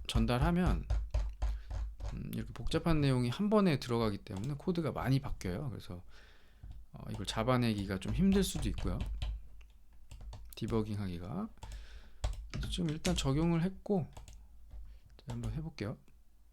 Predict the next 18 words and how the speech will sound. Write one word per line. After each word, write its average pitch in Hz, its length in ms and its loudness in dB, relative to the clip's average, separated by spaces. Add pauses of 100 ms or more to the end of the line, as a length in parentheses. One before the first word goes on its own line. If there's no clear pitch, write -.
(1200)
네, - 160 4 (260)
지금 123 180 -2
어떻죠? 180 460 0
제가 123 220 0
지금 117 260 2
여기 95 200 0
클릭을 190 320 2
했는데요. 160 340 4 (1500)
시간이 226 360 2
가고 123 320 0
있죠? 175 320 -2
지금 123 260 -4
시간이. 139 580 -2 (1700)
그리고 185 320 0
일시 143 340 2
정지. 135 480 2 (1080)
일시 - 180 -6
정지하면, 101 580 0